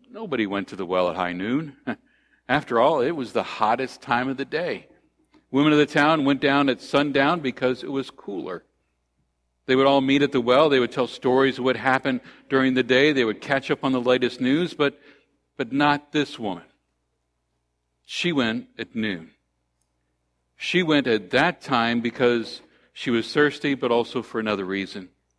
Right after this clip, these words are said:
She wanted to be alone.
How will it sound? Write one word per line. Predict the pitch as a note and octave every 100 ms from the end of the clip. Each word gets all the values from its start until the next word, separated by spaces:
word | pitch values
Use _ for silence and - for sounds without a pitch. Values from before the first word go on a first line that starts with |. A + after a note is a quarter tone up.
| _ _ _ _ _ _ _ _ _ _ _ _
She | - - F3+
wanted | C#3+ B2+ C3 E2 - _ _
to | A#2+
be | G#2+
alone. | G2 F#2+ E2+